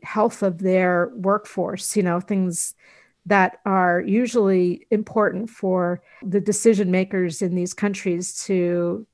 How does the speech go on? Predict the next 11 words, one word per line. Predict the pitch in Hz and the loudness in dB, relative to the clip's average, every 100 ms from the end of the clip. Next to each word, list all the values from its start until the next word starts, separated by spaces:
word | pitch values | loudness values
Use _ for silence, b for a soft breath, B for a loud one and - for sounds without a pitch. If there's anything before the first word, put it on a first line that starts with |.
| _ _ _ _ - | _ _ _ _ -12
to | 220 | -2
determine | 233 240 240 269 160 165 | -2 0 -2 -2 -4 -4
if, | 190 190 - _ _ _ | -2 -4 -6 _ _ _
if, | 214 208 _ | -6 -6 _
say, | - 208 | -6 -4
spacer | 190 - 190 202 | -4 -4 -4 -4
repellents, | 190 196 185 214 - _ b b b b b | -4 -2 -2 -4 -10 _ b b b b b
w-, | 330 226 233 | -8 -4 0
you | 208 | 2
know, | 185 | 0
should | - - 233 185 185 240 | -4 -2 0 2 0 -4